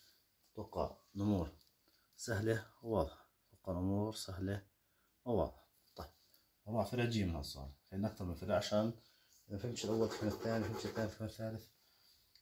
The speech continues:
نفس الإشي بده عبارة منطقية تمثل هاي البوابات.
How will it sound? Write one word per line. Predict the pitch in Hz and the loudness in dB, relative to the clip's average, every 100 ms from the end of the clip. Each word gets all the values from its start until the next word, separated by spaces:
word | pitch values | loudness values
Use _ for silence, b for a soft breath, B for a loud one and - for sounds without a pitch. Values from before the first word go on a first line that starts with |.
| 139 | -4
نفس | - 107 | -2 -2
الإشي | 95 107 | -2 -2
بده | 113 120 123 - | 0 0 0 -2
عبارة | 92 113 | 0 2
منطقية | 110 104 - 117 | 2 0 -2 -2
تمثل | 110 113 - 104 | -2 -4 -6 -6
هاي | 104 | -4
البوابات. | 98 87 80 76 73 | -2 -4 -4 -4 -6